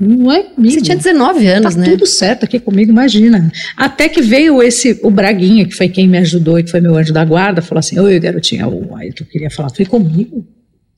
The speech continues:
Speaker 1: Ele quer falar comigo? Ele quer meu telefone?" Eu tomei até um susto quando ele me falou isso.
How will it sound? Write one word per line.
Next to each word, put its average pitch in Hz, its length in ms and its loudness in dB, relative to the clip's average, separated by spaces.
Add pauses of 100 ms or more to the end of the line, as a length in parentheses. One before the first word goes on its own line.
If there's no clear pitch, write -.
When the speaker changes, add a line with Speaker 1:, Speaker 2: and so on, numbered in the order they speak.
(300)
Speaker 1:
Ele 202 100 -8
quer 233 160 -4
falar - 220 -14
comigo? 240 680 -6
Ele 175 100 -4
quer 240 80 0
meu 262 160 2
telefone?" 233 960 -4 (140)
Eu 220 120 0
tomei 349 240 2
até 392 120 -2
um 440 80 4
susto - 300 -2
quando 190 220 0
ele 180 120 2
me 170 120 0
falou 170 260 -4
isso. 156 260 -4